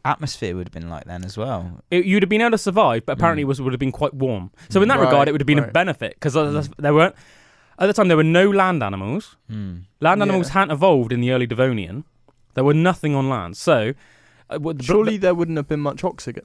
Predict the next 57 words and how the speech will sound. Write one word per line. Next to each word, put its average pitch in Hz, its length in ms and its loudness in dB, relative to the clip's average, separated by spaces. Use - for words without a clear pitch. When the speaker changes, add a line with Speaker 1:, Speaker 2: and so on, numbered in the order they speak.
Speaker 3:
oxygen 127 560 -10
in 131 100 -6
the 127 100 -2
Speaker 1:
Mm. 131 60 0
Speaker 3:
air. 120 220 -2
Speaker 2:
I 147 100 0
think 196 120 0
there 196 100 4
was 185 120 2
enough 190 180 0
oxygen 151 300 -4
that 147 100 -4
you 131 60 -4
would 131 60 -4
have 123 40 -12
been 131 100 -2
able 120 120 -2
to 120 120 -14
survive. 110 360 -6
Speaker 3:
Right. 123 200 -2
Speaker 1:
Oh, 85 160 -6
wow. 147 300 -8
Speaker 2:
Yeah. 131 260 0
Speaker 3:
Okay, 127 220 -10
cool. - 100 -14
Speaker 2:
But, 143 240 0
but - 220 -8
obviously, 147 580 -2
there 135 180 -4
wouldn't 147 140 0
have 131 60 -8
been 143 160 -2
anything 175 340 -2
to - 140 -10
eat 143 120 -6
you, 104 160 -10
which 98 160 -12
is 113 60 -8
a 107 40 -8
bonus, 101 360 -6
but - 100 -12
there 120 80 -4
also 127 240 -4
would 113 80 -6
have 107 60 -12
been 113 100 -6
nothing 110 260 -6
to 104 80 -12
hunt 113 300 -8
on 92 160 -10
land, 90 280 -10
so 117 100 -12
that's - 420 -14
obviously 104 340 -12
not 104 220 -10
to - 100 -20
your 90 300 -12